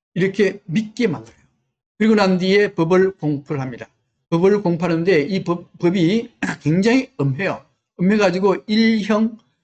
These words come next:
이제 그 법, 일 형인데 형은 하나바-, 하나밖에 없다는 뜻인데 이게 뭔가 하면 법 앞에는 평등하다를 탁 내었습니다. 법을 공포하면서 모든 백성들은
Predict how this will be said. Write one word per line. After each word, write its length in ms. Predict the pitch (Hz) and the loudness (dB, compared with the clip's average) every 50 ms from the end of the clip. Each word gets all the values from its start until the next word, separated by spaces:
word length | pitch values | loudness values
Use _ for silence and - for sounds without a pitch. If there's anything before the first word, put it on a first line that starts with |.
| _ _ - | _ _ -6
이제 340 | 147 139 131 135 - - _ _ _ _ _ _ _ _ | -4 -2 -2 -4 -6 -12 _ _ _ _ _ _ _ _
그 140 | - 139 135 | -12 -8 -4
법, 300 | - 170 175 - - - - | -2 -2 -2 -2 -6 -10 -4
일 200 | 208 202 220 214 | -2 0 2 2
형인데 300 | 208 226 214 180 165 147 135 - - _ _ _ _ - | 2 2 2 2 0 -2 -4 -8 -16 _ _ _ _ -4
형은 240 | - 220 233 208 | -2 0 0 0
하나바-, 340 | 151 139 143 147 170 196 185 - - - _ _ _ _ _ _ - | 0 -2 -2 -2 -2 -4 -4 -6 -10 -20 _ _ _ _ _ _ -6
하나밖에 580 | 160 160 180 185 190 190 170 - 208 202 208 196 | -4 -2 0 2 2 0 0 -2 -4 -4 -4 -4
없다는 260 | 156 - 175 151 143 | -4 -4 -4 -4 -4
뜻인데 300 | - 156 - 156 151 143 | -6 -8 -6 -4 -4 -2
이게 80 | 151 143 | -2 -2
뭔가 240 | 151 175 190 170 | -2 -2 -2 -2
하면 320 | 143 151 165 160 127 - - - _ _ _ _ _ _ | -2 -2 -2 -2 -4 -4 -8 -14 _ _ _ _ _ _
법 140 | - 175 190 | -2 0 2
앞에는 580 | 214 226 226 226 - - 202 220 226 240 240 - - _ _ _ _ _ - | 0 0 -2 -4 -4 -2 0 0 0 -2 -4 -8 -14 _ _ _ _ _ -2
평등하다를 1200 | - 262 262 247 233 220 240 233 220 202 - 196 190 190 185 190 190 180 180 170 185 220 214 214 | 0 2 4 4 4 4 2 2 0 0 -2 -2 -4 -4 -2 -2 -4 -4 -2 -2 -2 -2 -4 -4
탁 220 | - - - _ _ - | -8 -20 -20 _ _ -10
내었습니다. 600 | 165 156 151 139 143 - 143 123 104 - - - _ _ _ _ _ _ _ _ _ _ - | -6 -6 -4 -6 -6 -8 -10 -12 -12 -16 -20 -20 _ _ _ _ _ _ _ _ _ _ -4
법을 200 | 165 170 190 180 | -2 0 0 0
공포하면서 760 | 151 135 120 151 165 170 160 143 - 156 156 139 - - _ _ _ _ _ _ _ _ _ _ _ | 0 -2 -4 -4 -2 -2 -2 0 0 2 0 0 -2 -6 _ _ _ _ _ _ _ _ _ _ _
모든 560 | - 143 160 202 226 247 247 254 254 254 247 226 | 0 2 4 4 4 4 4 4 4 4 4 2
백성들은 640 | 202 190 - 196 185 165 160 180 196 220 220 - | 2 -2 -2 -2 -2 0 2 2 2 0 -2 -6